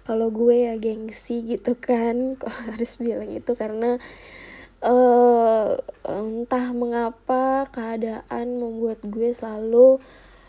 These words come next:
bilang kalau gue harus kuat.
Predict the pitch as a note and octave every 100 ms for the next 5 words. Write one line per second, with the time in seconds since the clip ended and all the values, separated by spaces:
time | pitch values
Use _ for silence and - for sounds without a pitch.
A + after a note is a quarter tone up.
0 | _ - A#3 A#3+ A#3 A#3+ C4 B3+ A3 A#3
1 | A#3 G#3+ A3 A#3+ A3 A3 - - _ -
2 | G#3+ G#3+ G#3